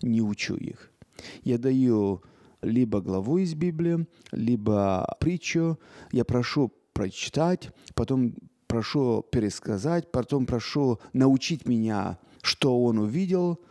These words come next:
И в конце я говорю: «Ну, есть хоть одно, какой-то пример из этой истории, который бы ты мог применить в следующие двадцать четыре часа?» И мы все делимся применением, какое мы будем жить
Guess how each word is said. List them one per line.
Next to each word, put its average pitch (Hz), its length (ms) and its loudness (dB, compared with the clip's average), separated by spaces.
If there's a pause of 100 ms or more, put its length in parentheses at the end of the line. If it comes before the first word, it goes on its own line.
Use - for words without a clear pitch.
(240)
И - 100 -2
в 147 60 -6
конце 170 480 0
я 143 40 0
говорю: 135 200 -2
«Ну, 165 140 2
есть 165 320 0
хоть 127 260 -4
одно, 110 720 0
какой-то 135 400 0
пример 120 600 0 (680)
из 117 280 0
этой 120 360 4
истории, 156 420 0
который 117 240 -2
бы 110 140 -2
ты 131 100 -4
мог 123 300 0 (120)
применить 117 540 -2 (480)
в - 80 -6
следующие 123 440 0
двадцать 107 240 -2
четыре 104 200 -4
часа?» - 380 -6
И 151 280 -4
мы 131 280 -2
все 101 600 -2
делимся 147 1000 -2
применением, 123 760 2
какое 113 340 -2
мы 107 140 -2
будем 101 340 -2
жить 104 380 -4